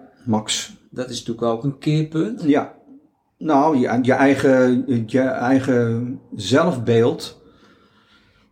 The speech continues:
Speaker 1: eh, dat er een waarschuwing voor jezelf geldt soms. Van de, de, de, de, de maakbaarheid of de, de, de, het leven zelf. Hoe kwetsbaar het kan zijn.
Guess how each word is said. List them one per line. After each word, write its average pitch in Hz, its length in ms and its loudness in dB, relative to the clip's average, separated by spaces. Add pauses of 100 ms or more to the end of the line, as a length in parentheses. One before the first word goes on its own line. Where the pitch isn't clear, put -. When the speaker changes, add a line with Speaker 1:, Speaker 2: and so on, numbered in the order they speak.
(140)
Speaker 1:
eh, 110 520 0 (280)
dat 113 280 -4
er 110 100 -4
een 104 160 -2
waarschuwing 127 760 2 (600)
voor 120 240 0
jezelf 113 520 2
geldt 117 380 0
soms. - 600 -2
Van 107 240 -2
de, 104 200 0
de, 104 380 0
de, 107 400 -4
de, 113 220 -6
de 117 140 -8
maakbaarheid 107 800 -4
of 101 140 -10
de, 107 200 0 (600)
de, 104 240 0
de, 101 400 -6
het 110 280 -8
leven 127 440 2
zelf. 120 640 0 (360)
Hoe 113 360 -4
kwetsbaar 135 540 0
het 110 140 -2
kan 110 220 0
zijn. 123 440 0